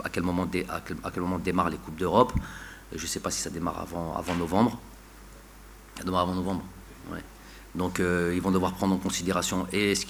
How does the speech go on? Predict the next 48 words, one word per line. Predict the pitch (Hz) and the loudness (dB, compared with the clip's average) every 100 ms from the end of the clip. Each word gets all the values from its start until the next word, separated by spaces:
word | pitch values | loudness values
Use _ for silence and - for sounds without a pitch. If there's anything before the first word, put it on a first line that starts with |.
| - | -2
et, | 98 98 101 | 0 0 2
et | |
leurs | 95 92 | 2 2
championnats | 95 92 92 | -2 0 0
respectifs, | 85 - - - 135 135 - - - - - - - | 0 -2 -2 4 4 4 -8 -14 -16 -16 -18 -18 -6
leur | 80 | -4
Coupe | - 90 | -2 2
d'Europe | 92 95 92 | 4 4 4
pour | - | 0
ceux | 90 | 0
qui | 92 | -2
jouent | 87 | -2
la | 82 | -2
Coupe | 82 | -2
d'Europe, | 82 85 110 107 - - - - - | -2 4 4 2 -10 -12 -18 -18 -4
et, | 110 | 0
le | 101 92 | 2 2
ch-, | - - | 0 0
et | 101 | 4
le, | 95 90 87 85 | 4 2 0 0
les | 85 82 | -2 -2
éliminatoires | 85 85 87 80 | -2 -2 -4 -6
de | |
Coupe | 80 87 | -8 -6
d'a-, | 82 58 53 55 | -6 -4 -6 -8
de | 73 | -8
Coupe | - 82 | -10 -10
du | 80 | -6
Monde. | 80 78 - - - - | -6 -8 -16 -20 -20 -10
C'est | - | -4
comme | - 92 | -2 0
ça | 101 | 0
qu'ils | 95 | 2
doivent | 95 | 2
réfléchir. | 90 95 92 - - - - - - - | 2 0 -2 -2 -6 -14 -16 -18 -16 -6
Ils | 85 | -4
seront | - 104 | 0 2
dans | 92 90 | 2 2
un | |
mini-championnat. | 92 92 92 85 76 - - | 2 0 -2 -6 -8 -8 -10
Et | |
il | 85 | -6
faut | 95 | -4
finir | - 101 95 | -2 -2 -2
premier | - 95 | -2 -2
de | 95 | 0
ce | |
mini-championnat. | 85 80 - - - | -4 -4 -6 -8 -10